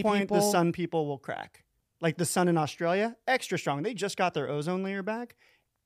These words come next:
Speaker 1: Any, like, especially the gays in Australia, 'cause they just tan recreationally, like, peak U V hours and stuff. Thirty-five, forty-five, like, overnight.
Speaker 2: Really?
Speaker 1: Mm-hmm.
Speaker 2: See, I don't, see, I try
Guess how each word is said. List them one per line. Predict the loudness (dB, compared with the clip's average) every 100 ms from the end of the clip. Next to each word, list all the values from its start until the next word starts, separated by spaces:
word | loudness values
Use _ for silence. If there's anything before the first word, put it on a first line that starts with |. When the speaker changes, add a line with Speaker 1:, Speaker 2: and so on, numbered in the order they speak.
| 0
Speaker 1:
Any, | 2 2 -2 -4
like, | -6 -6
especially | -8 -8 -6 -10
the | -8
gays | -8 -8 -8
in |
Australia, | -8 -8 -10 -10
'cause | -10 -10
they | -8
just | -10 -10
tan | -10 -8
recreationally, | -8 -10 -10 -10 -10 -8 -8
like, | -10 -12 -10
peak | -10 -10
U | -12 -10
V | -8 -8
hours | -10 -12 -12
and | -12
stuff. | -10 -10 -10 _ _ _ _
Thirty-five, | -2 0 2 4 4 0 _ -4 -4 _ -6
forty-five, | -6 -4 -10 -12 -8
like, | -6 -4
overnight. | -4 -4 -8 _ _ -14
Speaker 2:
Really? | -8 -6 -4 -4 -4 -4 -2
Speaker 1:
Mm-hmm. | -2 -4 -8 _ _ _ -20 -20 _ _ -12
Speaker 2:
See, | 0 4
I | 4
don't, | 4 0 -2
see, | -6 -2 2
I | 2 0 _ _ _ _
try | -14 -4 4 6 6 4